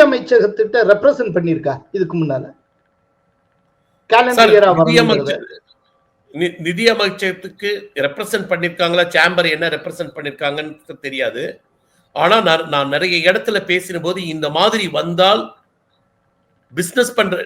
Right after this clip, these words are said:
Speaker 2: நான் பிராக்டிகலாவே உங்கள்ட்ட சொல்லிட்டேன், பிசினஸ் பீப்புளுக்கும் காமன் மேனுக்கும்
Speaker 1: ஆமா, ஆமா.
Speaker 2: கம்ப்ளைண்ட்ஸ் பீப்புளுக்கும் இந்தியனோட கல்ச்சர் ஹெரிட்டேஜ் பார்க்கும்போது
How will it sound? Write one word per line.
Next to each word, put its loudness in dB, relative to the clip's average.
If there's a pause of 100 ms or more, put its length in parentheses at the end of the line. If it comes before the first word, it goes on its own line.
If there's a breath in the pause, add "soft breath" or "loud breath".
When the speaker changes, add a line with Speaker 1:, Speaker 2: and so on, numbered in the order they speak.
(140)
Speaker 2:
நான் 0
பிராக்டிகலாவே 6
உங்கள்ட்ட 0
சொல்லிட்டேன், 0
பிசினஸ் -4
பீப்புளுக்கும் 0
காமன் 2
மேனுக்கும் 0
Speaker 1:
ஆமா, 2
ஆமா. 2
Speaker 2:
கம்ப்ளைண்ட்ஸ் 0
பீப்புளுக்கும் -4 (560 loud breath)
இந்தியனோட 6 (100)
கல்ச்சர் 4
ஹெரிட்டேஜ் 0
பார்க்கும்போது -12